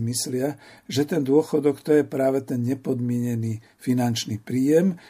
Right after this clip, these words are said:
ktorý štát zavádza – pretože každému chce platiť aspoň toľko, aby vyžil, aby mal na tie rožky, na to mliečko, na tú vodu a na tú elektrinu, aby si mohol trošku zohrievať svoje kríže boľavé.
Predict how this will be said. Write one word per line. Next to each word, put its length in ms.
ktorý 320
štát 400
zavádza – 720
pretože 480
každému 560
chce 240
platiť 480
aspoň 400
toľko, 380
aby 320
vyžil, 400
aby 160
mal 240
na 80
tie 160
rožky, 480
na 160
to 160
mliečko, 560
na 160
tú 160
vodu 320
a 240
na 160
tú 240
elektrinu, 640
aby 160
si 160
mohol 240
trošku 480
zohrievať 640
svoje 480
kríže 560
boľavé. 560